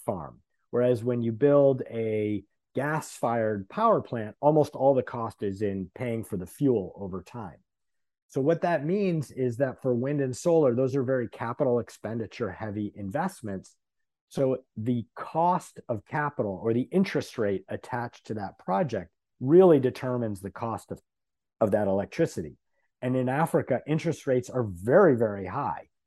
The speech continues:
uh, relative to, say, Europe or the United States. Um, so in, um, in, if you take two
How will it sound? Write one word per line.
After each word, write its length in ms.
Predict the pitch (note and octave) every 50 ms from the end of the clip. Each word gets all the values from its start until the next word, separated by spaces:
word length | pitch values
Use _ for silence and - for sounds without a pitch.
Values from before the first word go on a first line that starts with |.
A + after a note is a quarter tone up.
| _ _ _ _ _ _ _ _ - A#2
uh, 200 | A2+ A2 A2 G#2+
relative 640 | G#2 A2+ A#2+ B2+ C3+ C#3 - - D3+ C3 A#2 G#2+ -
to, 120 | - B2 G2
say, 220 | - - A#2+ A2
Europe 420 | G#2 G2 A2+ B2+ B2 A#2+ A#2+ A2 -
or 120 | G#2+ G#2
the 100 | G2+ G#2+
United 420 | G#2 G#2 G2+ G2+ G2 F#2+ F#2 F2 -
States. 640 | - - D#3 C3 F#2+ - - _ - - - _ _ _ _ _ _ _ _ _ _ _
Um, 640 | - A2+ A2 A2 A2 G#2+ G#2 G#2 G2+ G2+ F#2+ - _ _ _ -
so 460 | - - - E3 C3+ B2+ B2+ B2 A#2 - -
in, 480 | - D3 D3 C#3+ C#3 C3+ C3+ C3 B2+ A#2+ - _ -
um, 360 | A2 A2+ A2+ A2 G#2+ G#2 G#2+ G#2 - _ -
in, 400 | C3+ C3+ B2+ B2+ B2 A#2+ A#2+ - - _ _ _ _
if 220 | - C3 A2 - D#3
you 100 | F#3+ G3+
take 360 | G3 - F#3 F3+ C#3 - _
two 640 | - - - G#3 G3+ G3 F#3+ F#3+ F3+ E3+ D#3+ -